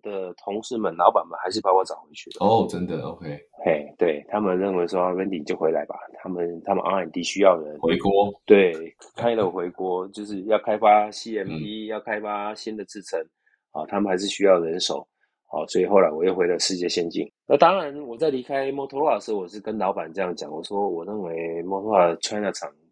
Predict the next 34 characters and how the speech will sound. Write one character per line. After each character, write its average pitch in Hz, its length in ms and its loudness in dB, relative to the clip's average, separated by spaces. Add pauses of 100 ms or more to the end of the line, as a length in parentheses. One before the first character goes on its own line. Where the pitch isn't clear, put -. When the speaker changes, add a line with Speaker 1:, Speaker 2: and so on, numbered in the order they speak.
(120)
Speaker 1:
不 87 100 4
会 98 120 2
成， 78 200 -4 (460)
那 87 420 -4
我 82 300 -10
认 101 160 0
为 87 320 -2
Motorola 95 500 4
这 98 120 -8
个 95 100 -4
厂 87 260 -10 (160)
其 - 200 -12
实 98 140 -10
最 107 200 8
好 87 140 -4
的 80 100 -8
出 - 260 2
路， 139 240 4 (220)
哦， 80 240 -12
在 107 140 4
未 120 160 12
来 87 280 4 (120)
就 113 120 -10
是 110 120 -10
把 87 240 -2
这 107 80 -10
个 101 100 -6
厂 87 180 -16 (220)
卖 117 140 0
给 76 260 -12
台 87 160 -8
积 101 160 -6
电。” 117 260 6 (220)
哦， 82 240 -6